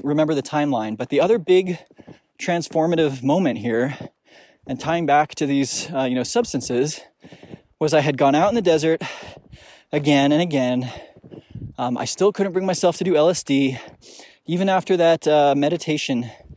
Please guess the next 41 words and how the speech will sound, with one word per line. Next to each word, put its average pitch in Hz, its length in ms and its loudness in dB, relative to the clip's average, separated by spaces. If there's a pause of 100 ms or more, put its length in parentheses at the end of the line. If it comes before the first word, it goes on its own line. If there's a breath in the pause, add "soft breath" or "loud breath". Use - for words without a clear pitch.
(360 loud breath)
this 143 140 -6
L 156 160 4
S 175 120 2
D 165 140 -2
thing 147 220 0
was 123 100 -2
still 190 220 0
just, 170 160 -6
like, 131 160 -6
too - 180 -2
scary 170 340 0
for 135 140 -10
me. 110 180 -12
Like, 120 160 -8
I 135 60 -2
just - 220 -10
didn't 247 240 0
think 190 260 -4
that 147 100 -2
I 147 120 0
could 131 120 -6
do 139 160 2
it. - 160 2 (680 loud breath)
I 127 80 -10
thought 170 160 4
that 180 80 0
it 165 40 2
was 151 120 -2
gonna 139 420 2
overwhelm 160 480 2
me. 135 240 0 (760 loud breath)
And 240 220 4
I 202 60 4
think 202 200 -4
I 175 100 4
also 185 280 2
felt - 320 0
like 147 160 2
I 147 80 4
had 165 480 -2
had 170 760 -4